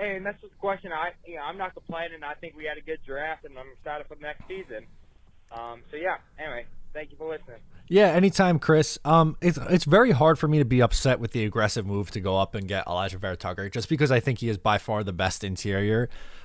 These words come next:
Speaker 2: uh, offensive lineman in this draft class. And sure, now you can look back and say, "Oh, well, Tevin Jenkins is, was there f-, at twenty-three." We didn't know that at the time.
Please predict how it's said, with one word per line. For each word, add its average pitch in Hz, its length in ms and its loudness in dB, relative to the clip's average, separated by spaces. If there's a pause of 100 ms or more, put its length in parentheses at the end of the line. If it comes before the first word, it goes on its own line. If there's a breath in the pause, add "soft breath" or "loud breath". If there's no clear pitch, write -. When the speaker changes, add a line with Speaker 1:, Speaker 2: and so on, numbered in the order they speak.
(120)
Speaker 2:
uh, 123 260 2
offensive 131 380 -2
lineman 127 280 -2
in 123 100 -2
this 120 160 -4
draft 127 280 -6
class. 143 320 -4
And 120 300 -6 (300 soft breath)
sure, 170 320 6
now 127 240 4
you 139 120 4
can 135 140 -2
look 131 160 0
back 117 240 -2
and 117 80 -8
say, 117 160 -4
"Oh, 139 160 -2
well, 123 160 0
Tevin 127 300 -4
Jenkins 107 420 -4
is, 95 180 -6
was 113 360 0
there 110 200 2
f-, - 180 -4
at 101 160 -4
twenty-three." 101 680 -2 (280 soft breath)
We 165 120 4
didn't 208 180 4
know 156 160 4
that 117 180 0
at 95 120 -2
the 90 80 -14
time. 90 340 -6